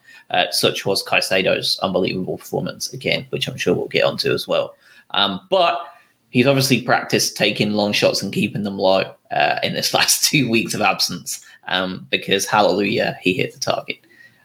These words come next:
Uh, we pretty much matched him player for player, didn't we, today? Three, f-, there's three five two, three four one two, whatever you wanna fo-, call it, three four two one.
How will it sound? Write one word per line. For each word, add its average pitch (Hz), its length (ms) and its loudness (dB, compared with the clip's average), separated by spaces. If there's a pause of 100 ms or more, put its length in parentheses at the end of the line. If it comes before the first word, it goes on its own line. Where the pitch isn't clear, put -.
Uh, 85 260 0
we 113 100 2
pretty 180 200 2
much 147 180 2
matched 127 280 -2
him 110 260 -2 (100)
player 107 180 4
for - 120 -4
player, 107 280 2
didn't 104 140 -2
we, - 80 -2
today? 98 360 0
Three, 104 220 0
f-, - 220 -12 (480)
there's - 240 2
three 139 220 2
five 127 260 2
two, 127 260 4
three 117 200 2
four 117 260 4
one 120 200 2
two, 113 320 2
whatever 107 280 2
you 107 120 2
wanna 104 160 4
fo-, 107 300 2
call 107 220 2
it, - 120 0
three 104 180 0
four 104 200 0
two 104 240 0
one. 101 240 0